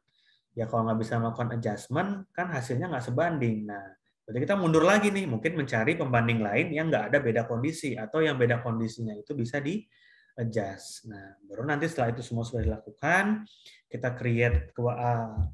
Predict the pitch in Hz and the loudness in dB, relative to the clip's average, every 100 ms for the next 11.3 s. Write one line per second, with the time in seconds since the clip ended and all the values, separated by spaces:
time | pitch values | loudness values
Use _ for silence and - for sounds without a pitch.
0 | - 123 131 123 127 120 120 120 123 131 | -8 -4 -2 0 0 2 0 0 -2 0
1 | 117 113 117 120 117 110 117 110 113 110 | 0 -2 0 2 2 2 2 2 2 0
2 | 110 107 113 107 104 - 156 - 120 117 | -2 -6 -6 -6 -8 -2 -2 0 -4 -6
3 | - 110 - 107 107 107 104 104 95 - | -10 -10 -6 -4 -4 -4 -6 -10 -12 -20
4 | - 104 - - _ - 120 _ _ _ | -20 -20 -20 -20 _ -20 -20 _ _ _
5 | _ _ _ _ _ _ - - _ _ | _ _ _ _ _ _ -20 -20 _ _
6 | _ _ _ 107 180 208 165 151 156 156 | _ _ _ -4 2 4 6 6 6 6
7 | 233 - - - 135 143 147 147 147 147 | 6 4 -2 0 4 6 6 6 6 4
8 | 143 139 143 143 147 143 - - - 135 | 0 -4 -4 2 2 0 -14 -14 -6 -2
9 | 123 180 180 - 131 139 - 127 127 170 | 2 2 2 -6 -2 -2 0 0 2 2
10 | - 139 156 139 117 - 117 - 107 - | 4 4 4 4 2 2 0 -2 -6 -4
11 | 131 165 | -4 -6